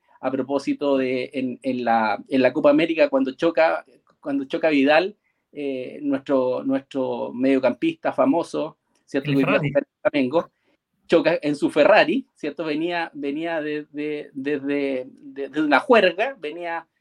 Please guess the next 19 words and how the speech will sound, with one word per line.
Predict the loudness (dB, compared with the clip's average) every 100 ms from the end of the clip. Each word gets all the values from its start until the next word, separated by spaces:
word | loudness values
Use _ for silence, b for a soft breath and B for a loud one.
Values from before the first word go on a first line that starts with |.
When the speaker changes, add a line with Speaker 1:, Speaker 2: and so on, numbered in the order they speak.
| _ _
Speaker 1:
eh, | -12 -8 -8 -8 -10 -14
eh, | -16 -16 -16 -14 -8
eh, | -2 0 0 -4 -4
tenían | 4 6 6
unos | 6 6
días | 6 4 4
de | 0
permiso | -2 -2 -2 -2 0
en | 0
la | -2
concentración | -4 -6 -4 -4 -2 0 -2
y | -2
venía | 0 0 0 -2 -4 _ _ _
de | -4 -4
jugar | -2 2 2 2
en |
el | -2 -2
casino, | -4 0 0 0 0
venía | -2 -4 -4 -6